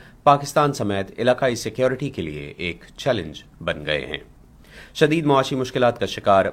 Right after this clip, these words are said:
پاکستان اس مشکل سے نکلنے کے لیے دوست ملکوں کی طرف دیکھ رہا ہے۔ مبصرین کے خیال میں آرمی چیف کے اس دورے سے پاکستان کے لیے دوست ملکوں سے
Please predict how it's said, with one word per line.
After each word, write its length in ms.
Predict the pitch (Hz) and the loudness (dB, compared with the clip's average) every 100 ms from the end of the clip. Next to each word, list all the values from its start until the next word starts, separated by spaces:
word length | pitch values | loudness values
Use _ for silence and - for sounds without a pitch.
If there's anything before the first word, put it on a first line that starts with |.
| - | 0
پاکستان 640 | 101 - 104 143 101 78 - | 0 0 -4 0 0 -2 -8
اس 300 | 87 - 113 | -8 -8 -8
مشکل 320 | 113 151 120 | -6 -6 -6
سے 140 | 95 | -6
نکلنے 420 | 78 78 123 135 | -8 -4 -4 -4
کے 100 | 127 | -4
لیے 280 | 92 92 87 | -4 -4 -6
دوست 500 | 78 110 135 - - - | -6 -4 -4 -4 -10 -8
ملکوں 340 | 117 139 143 82 | -2 -2 -4 -10
کی 120 | - | -10
طرف 240 | 76 73 - - | -10 -10 -14 -10
دیکھ 280 | 82 76 | -8 -6
رہا 280 | 80 76 71 | -4 -4 -4
ہے۔ 160 | 73 - - - - - - - - - - - | -6 -10 -20 -20 -20 -20 -20 -20 -20 -20 -20 -2
مبصرین 420 | 147 151 185 175 170 | 2 2 2 0 0
کے 100 | 170 | 4
خیال 240 | 147 143 | 6 6
میں 120 | 165 | 6
آرمی 260 | 135 120 123 | 4 4 2
چیف 240 | 127 123 | -2 -4
کے 100 | 107 | -4
اس 160 | 85 - | -4 2
دورے 220 | 101 113 | 4 4
سے 180 | 131 147 | 0 -2
پاکستان 560 | 101 90 98 107 110 | 0 -2 -4 -4 -2
کے 160 | 110 98 | -2 -2
لیے 240 | 87 85 | -2 -4
دوست 500 | 80 87 127 139 - | -4 -2 -2 -2 -6
ملکوں 500 | 92 85 95 - 160 | -8 -6 -6 0 0
سے 280 | 151 82 71 | 0 -6 -8